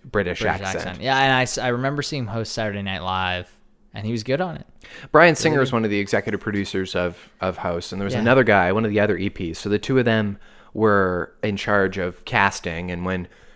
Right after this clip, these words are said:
Speaker 1: Hugh Laurie came in for his audition, I guess the other guy did not recognize Hugh Laurie, did not know who he was,
Speaker 2: Right.
Speaker 1: and said to Brian Singer, "This is what we've been looking for, an American." And Bri-,
Speaker 2: Ah.
Speaker 1: Brian Singer was like,
Speaker 2: <laughs>
Speaker 1: "He's just a really good actor, you're dumb."
Speaker 2: Right.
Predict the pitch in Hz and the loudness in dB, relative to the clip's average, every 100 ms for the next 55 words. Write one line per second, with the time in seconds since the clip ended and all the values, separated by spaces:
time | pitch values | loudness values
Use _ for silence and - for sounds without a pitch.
0 | - - 127 117 113 131 113 107 110 110 | -8 2 6 6 6 2 0 0 0 0
1 | 107 98 107 120 107 95 104 - 101 113 | 2 2 4 2 0 -2 -2 2 2 4
2 | 101 95 92 - 110 104 104 107 - 95 | 4 4 2 0 0 2 4 6 4 2
3 | - 85 80 80 - 82 78 85 90 90 | 0 -4 -4 -4 -6 -4 -2 -2 -2 2
4 | 101 110 101 85 95 90 90 - - 82 | 4 4 2 -2 -4 -6 -6 -6 -6 -6
5 | - 104 95 90 - 117 127 123 110 107 | -6 -6 -6 -2 0 4 6 6 6 4
6 | 104 - 127 101 90 - - 104 143 156 | 4 2 2 2 -2 -6 -18 4 6 6
7 | 120 104 78 92 87 90 87 - 87 - | 0 -2 -2 -4 -4 -6 -6 -10 -10 -4
8 | 87 85 107 107 117 117 98 - - - | -4 -2 -2 0 0 2 0 -4 -14 -16
9 | - - - - 143 139 151 160 143 139 | -20 -20 -20 -2 4 8 8 8 10 8
10 | 135 131 120 110 113 110 101 117 - - | 8 6 6 4 4 4 4 -2 -10 -18
11 | - - 131 - - 95 98 98 101 - | -4 4 6 4 0 2 4 6 6 4
12 | 95 95 92 87 80 - - 120 120 117 | 0 0 0 -2 -4 -12 -6 0 2 2
13 | 104 | 0